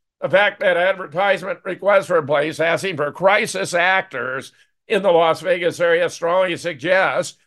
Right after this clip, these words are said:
the event was either partially or totally staged.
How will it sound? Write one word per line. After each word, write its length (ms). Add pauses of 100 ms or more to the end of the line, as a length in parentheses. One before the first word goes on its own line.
(220)
the 120
event 360
was 180
either 220
partially 640
or 100
totally 540
staged. 800